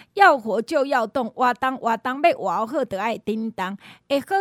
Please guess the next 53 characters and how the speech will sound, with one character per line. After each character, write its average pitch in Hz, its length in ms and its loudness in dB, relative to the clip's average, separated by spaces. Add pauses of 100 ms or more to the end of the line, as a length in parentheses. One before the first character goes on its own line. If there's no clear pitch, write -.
(100)
行， 240 240 -4
会 220 140 -2
好 294 180 0
走， - 340 0
会 240 140 0
做 285 340 -2
工 214 260 -8
课， 220 180 -4
愈 381 760 2
老 277 260 6
愈 269 60 -4
活， 269 580 2
愈 302 240 -4
活 220 200 -2
泼， 214 180 -4
愈 247 340 -6
巧。 - 280 0 (420)
那 294 300 0
愈 381 280 4
行 226 360 -6
愈 302 100 0
叮 277 240 -8
当， 233 320 -2
愈 302 180 0
来 202 180 2
愈 226 80 -4
戆， 240 440 2
愈 254 140 2
含 202 200 -4
慢。 180 360 -6 (420)
嘿 254 140 -8
咩？ 302 240 -2 (100)
啊， 330 140 0
但 226 180 -2
是 196 120 -6
要 247 180 -4
行， 214 180 -6
你 262 80 -6
讲 262 220 -4
后 226 220 -2
我 277 140 0
都 226 260 -4
都 - 160 -10
卡 - 140 -6 (180)
卡 233 200 -4
咩？ 240 380 -6 (320)
小 370 220 -2
可 370 120 6 (120)
行 240 240 -2
一 226 40 -6
下， 247 120 -2 (260)
袂 254 140 -2
堪 294 160 -6